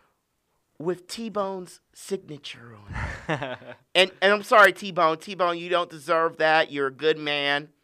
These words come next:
Speaker 1: over at ninety-seven one The Fan. And if you are a Core Plus student, you need to be talking to our O M S staff to get on there because they're actually touring,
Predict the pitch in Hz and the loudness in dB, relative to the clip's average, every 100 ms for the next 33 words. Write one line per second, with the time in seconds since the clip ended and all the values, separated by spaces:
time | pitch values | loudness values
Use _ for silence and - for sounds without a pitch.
0 | _ _ _ 135 143 139 147 143 143 139 | _ _ _ -2 0 0 0 -2 -2 -4
1 | 139 139 127 - 131 127 127 131 131 139 | -4 -8 -8 -6 -4 -2 -4 -6 -8 -10
2 | 175 160 165 143 147 143 - 190 202 226 | -8 0 2 2 -2 -6 -10 0 2 2
3 | - - 208 202 - - 117 98 101 _ | 0 -2 0 0 -6 -16 -12 -12 -12 _
4 | _ _ _ _ _ _ 139 175 151 160 | _ _ _ _ _ _ -10 -10 -10 -14
5 | - 175 - 165 180 147 - 151 147 147 | 0 0 0 -6 -2 0 2 0 0 0
6 | 170 - - 127 110 110 _ _ _ 107 | -2 -4 0 2 2 0 _ _ _ -8
7 | 127 107 117 117 113 110 113 117 107 - | -2 -2 -2 -4 -4 -6 -6 -10 -16 -6
8 | 131 151 - - 139 - 123 - - 143 | -2 -2 -4 -4 -4 -4 -18 -20 -12 -8
9 | 113 101 92 | -8 -10 -16